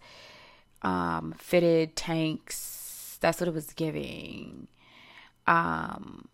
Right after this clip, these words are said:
it was giving Rolexes. It was, um, it was giving what needed to be gave, for sure. Everybody was just look very comfortable. Nobody's walking fast. Everybody was just moving at their own pace. Lots of couples,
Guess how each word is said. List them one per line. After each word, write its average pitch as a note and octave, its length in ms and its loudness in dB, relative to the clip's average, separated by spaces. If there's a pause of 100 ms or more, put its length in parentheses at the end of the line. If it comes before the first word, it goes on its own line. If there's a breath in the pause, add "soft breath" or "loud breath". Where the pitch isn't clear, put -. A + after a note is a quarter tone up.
(120)
it E3 100 0
was D#3+ 140 -4
giving D#3 320 0
Rolexes. D#3+ 1000 0
It D#3+ 120 -10
was, E3 180 -12 (260)
um, - 540 -8 (1120 soft breath)
it F3+ 60 0
was E3 160 -2
giving D#3+ 1080 0
what D#3 180 -4
needed D3+ 240 -6
to - 120 -10
be - 100 -10
gave, G1+ 340 -4
for - 300 -6
sure. - 320 -6
Everybody D#3+ 340 -2
was D3+ 160 -4
just D3+ 220 -10
look - 140 -10
very D#3+ 180 2
comfortable. D#3 460 -4
Nobody's C#3+ 300 -2
walking C#3+ 280 -4
fast. C#3+ 600 -6 (1200 loud breath)
Everybody E3 400 4
was D3+ 180 -4
just - 320 -4
moving D#3 240 -2
at D#3 120 -2
their D#3 120 0
own D3+ 200 -2
pace. A3 500 4
Lots D3+ 320 0
of - 160 -10
couples, G3+ 1000 0